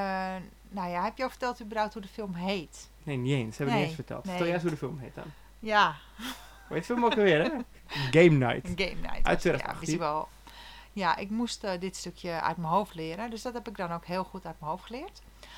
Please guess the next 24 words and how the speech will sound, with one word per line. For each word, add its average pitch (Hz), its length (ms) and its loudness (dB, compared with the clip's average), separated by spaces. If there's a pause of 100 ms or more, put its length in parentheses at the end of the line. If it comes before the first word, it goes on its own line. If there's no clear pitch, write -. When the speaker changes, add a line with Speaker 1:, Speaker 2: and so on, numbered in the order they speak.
(220)
Speaker 1:
Max 254 360 4
en 214 200 -4
Annie 180 360 -4
zijn 233 200 0
een 220 120 -2
koppel 208 360 -6
dat 180 220 -4
wekelijks 190 580 -4
met 170 200 -12
twee 277 320 -2
andere 220 260 2
stellen 190 340 -6
samenkomt 156 760 -8
voor 226 100 -6
een 220 80 -4
spelletjesavond. - 1120 -8 (540)
Voor 339 280 0
hun 240 220 0
laatste 233 440 2
bijeenkomst 208 920 -6
wordt 254 220 -2
de 214 60 -2
lach-, 170 300 0 (220)
lat 196 320 -2